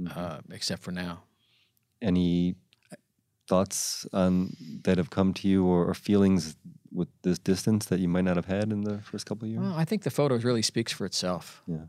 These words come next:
Speaker 2: Uh, you know, I, I can sit here and talk about it all day and what possibly happened and what did
Speaker 1: Mm-hmm.
Speaker 2: happen and
Speaker 1: Mm-hmm.
Speaker 2: whether it should be censored or wasn't censored.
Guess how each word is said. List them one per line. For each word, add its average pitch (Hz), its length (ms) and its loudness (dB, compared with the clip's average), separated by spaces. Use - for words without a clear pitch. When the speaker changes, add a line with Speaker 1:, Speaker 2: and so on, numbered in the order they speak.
Speaker 2:
Uh, 98 240 -6
you 123 80 -6
know, 95 160 -2
I, 98 160 -2
I 104 100 -2
can 104 380 -4
sit - 220 -2
here 101 120 0
and 95 100 -2
talk 98 220 0
about 92 300 -2
it 92 80 -6
all 95 160 0
day 95 240 0
and 90 300 -6
what 98 260 -8
possibly 98 500 -4
happened 87 440 -6
and 85 420 -10
what - 260 -12
did 101 140 -2
Speaker 1:
Mm-hmm. 104 100 -4
Speaker 2:
happen 90 320 -6
and 85 200 -6
Speaker 1:
Mm-hmm. - 160 -12
Speaker 2:
whether 98 220 -8
it - 60 -8
should 95 160 -6
be 92 120 -10
censored 92 400 -6
or 87 100 -8
wasn't 90 380 -6
censored. 95 400 -4